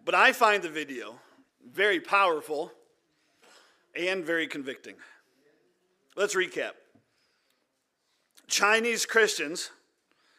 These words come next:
will be faithful to gather as the church, even under, under threat of years of prison,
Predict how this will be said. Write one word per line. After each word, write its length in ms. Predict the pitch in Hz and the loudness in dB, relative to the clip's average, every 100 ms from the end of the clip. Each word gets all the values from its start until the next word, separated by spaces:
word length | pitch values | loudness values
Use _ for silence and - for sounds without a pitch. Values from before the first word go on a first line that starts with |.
| _ _ _ - | _ _ _ -12
will 120 | 160 | -4
be 120 | 170 | -2
faithful 420 | 165 214 226 226 | 2 4 4 2
to 80 | 202 | 0
gather 500 | 170 196 190 165 160 | 2 2 2 0 -2
as 320 | 151 175 175 | 0 0 -2
the 80 | 156 | -4
church, 540 | - 190 156 - - - _ _ _ _ _ _ _ _ _ _ _ _ _ _ _ - | -4 -4 -4 -8 -14 -14 _ _ _ _ _ _ _ _ _ _ _ _ _ _ _ -10
even 420 | 208 233 226 214 | -8 -2 -2 0
under, 540 | 180 208 180 165 170 - | 0 0 0 -4 -4 -2
under 400 | 202 185 147 156 | -2 0 -6 -6
threat 460 | - 175 202 208 208 | -12 0 4 4 0
of 220 | 175 156 | -4 -4
years 340 | 151 196 214 190 | -2 0 2 0
of 160 | 180 | -4
prison, 400 | - 190 135 113 | -4 -4 -4 -12